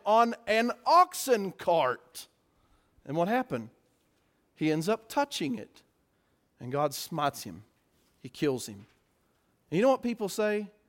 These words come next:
"Man, that's harsh." Is it though? What did God tell them? He said, "You make sure those Kohathites do not touch what is holy or they will die." You know what they did? They touched it.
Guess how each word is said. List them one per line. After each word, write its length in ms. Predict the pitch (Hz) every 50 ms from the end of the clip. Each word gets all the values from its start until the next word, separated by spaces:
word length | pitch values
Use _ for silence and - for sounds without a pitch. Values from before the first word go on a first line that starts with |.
| _ _ _ _ _ _ _ _ _ _ _ _ _
"Man, 240 | - 127 143 131 120
that's 200 | 139 170 170 -
harsh." 580 | - - 113 127 120 107 - - - - - - _ _ _ _ _ _ _ _ _ _ _ _ _ _ _ _ -
Is 220 | 143 170 202 220
it 120 | 233 -
though? 280 | - 226 226 285 294 269 - _ _ _ _ _ _ _ _ _ _ _ _ _ _ _ _ _
What 100 | - 330
did 120 | 381 285
God 220 | 247 269 262 240 208
tell 220 | - 254 262 302
them? 240 | 269 143 113 110 127 - _ _ _ _ _ _ _ _ _ _ _ _ _ -
He 100 | 277 285
said, 260 | - - 269 233 180
"You 180 | 190 294 359 370
make 200 | 359 320 262 220
sure 240 | - - 294 330
those 220 | 320 285 240 214 -
Kohathites 640 | - - 302 320 320 - - 254 214 214 - - 175
do 180 | - 311 339
not 280 | 349 320 294 262 - -
touch 340 | - 294 294 311 302 - 254
what 180 | 214 214 208
is 180 | 202 190 190 -
holy 460 | 247 262 294 302 240 180 170 175 170 - -
or 120 | - 247
they 160 | 214 285 339 349
will 160 | 339 294 226
die." 480 | 196 320 349 - 359 311 277 - - - _ _ _ _ _ _ _ _ _ _ _
You 120 | - 247
know 80 | 277 294
what 80 | 285 285
they 100 | 285 277
did? 220 | 294 320 339 311
They 120 | 349 349
touched 420 | - - 381 392 381 - - - -
it. 320 | 180 - - - - -